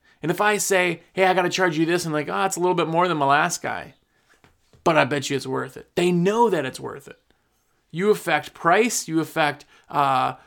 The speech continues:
how we're looked at, you affect the, um, need or the want. People like,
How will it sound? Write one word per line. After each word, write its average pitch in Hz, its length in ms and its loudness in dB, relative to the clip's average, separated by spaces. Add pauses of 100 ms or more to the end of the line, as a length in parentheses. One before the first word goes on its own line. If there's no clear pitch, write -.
(160)
how 185 300 6
we're 175 180 8
looked 170 340 2
at, 226 340 2 (200)
you 180 180 8
affect 180 460 2
the, 143 720 -4
um, 135 680 -8 (140)
need 190 560 0
or 139 460 2
the 131 120 0
want. 143 460 0
People 156 320 -6
like, 131 280 -10